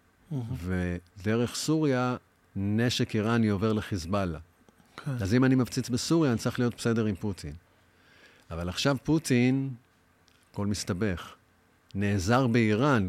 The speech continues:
Speaker 2: כי ממש יש לו מחסור בנשק, אז איראן נותנת לו מל"טים מתאבדים וטילים, אז ישראל אומרת, "רגע, איראן הזאת הופכת להיות שותפה של רוסיה."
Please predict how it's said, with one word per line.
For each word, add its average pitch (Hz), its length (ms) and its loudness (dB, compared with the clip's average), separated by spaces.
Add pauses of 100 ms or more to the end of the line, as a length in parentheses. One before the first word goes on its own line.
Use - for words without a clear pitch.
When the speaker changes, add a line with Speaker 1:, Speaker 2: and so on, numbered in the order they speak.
(120)
Speaker 2:
כי 95 400 -2
ממש 110 360 0
יש 135 140 2
לו 135 80 4
מחסור 131 360 0
בנשק, 131 560 2
אז 95 120 -2
איראן 117 180 2
נותנת 123 420 2
לו 117 100 2
מל"טים 117 460 2
מתאבדים 113 580 2
וטילים, 101 540 0 (580)
אז 85 120 -6
ישראל 107 340 2
אומרת, 120 400 2
"רגע, 107 360 2 (340)
איראן 107 260 2
הזאת 110 220 2
הופכת 113 300 0
להיות 117 200 2
שותפה 117 420 -2
של 98 180 -4
רוסיה." 110 480 2